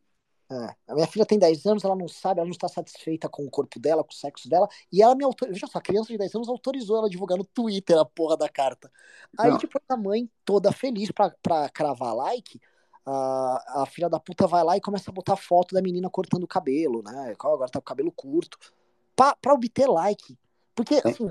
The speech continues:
Speaker 1: a,
Speaker 2: tem,
Speaker 1: a
Speaker 2: tem vários problemas aí, né? Mas é uma, uma sociedade que se baseia pela opinião da Greta Thunberg, né? É, é uma sociedade que, assim, se, se idealmente a gente tá delegando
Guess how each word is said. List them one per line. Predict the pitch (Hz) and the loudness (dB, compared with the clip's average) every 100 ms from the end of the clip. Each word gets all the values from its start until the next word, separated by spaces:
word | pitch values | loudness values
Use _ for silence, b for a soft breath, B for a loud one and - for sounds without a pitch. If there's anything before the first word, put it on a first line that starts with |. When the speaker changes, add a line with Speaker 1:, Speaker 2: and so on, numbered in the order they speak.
| - | -6
Speaker 1:
a, | - | -2
Speaker 2:
tem, | 135 147 | 0 2
Speaker 1:
a | 147 | 6
Speaker 2:
tem | 160 | 6
vários | 139 160 180 - | 8 6 6 0
problemas | - 107 101 98 95 92 | -6 -4 -4 -6 -6 -8
aí, | 98 98 | -8 -8
né? | 101 | -6
Mas | 123 131 | -4 -4
é | 139 - 147 | -6 -6 -2
uma, | 160 175 165 156 - | -2 -4 -4 -6 -4
uma | 143 | -6
sociedade | 143 147 - 123 117 120 113 | -8 -12 -10 -4 -2 -2 -6
que | - 117 98 - _ _ _ | -8 -8 -8 -12 _ _ _
se | - | -6
baseia | 107 107 98 107 110 | -2 0 2 2 2
pela | 117 107 | -2 -2
opinião | 104 104 101 101 | -2 -4 -4 -4
da | 98 92 | -4 -2
Greta | 98 98 101 98 | -2 -4 -6 -6
Thunberg, | 120 123 107 95 92 _ _ _ _ _ 98 | -2 -2 -2 -4 -10 _ _ _ _ _ -6
né? | 101 98 | -6 -4
É, | 98 95 - | -6 -6 -6
é | |
uma | 98 101 | -6 -6
sociedade | - 101 113 104 107 113 127 | -10 -4 0 2 2 2 -4
que, | - - 139 131 101 - - | -8 -4 0 0 0 -2 -4
assim, | - 107 | -2 -2
se, | - 127 120 B B B | 0 -2 -2 B B B
se | - 143 | 4 4
idealmente | 139 151 143 123 123 120 117 - 95 98 | 6 4 4 2 2 0 -2 -8 -6 -4
a | |
gente | 101 107 - | -4 -6 -2
tá | 113 | -2
delegando | 107 107 104 107 98 110 101 95 | 0 0 2 0 2 0 0 -6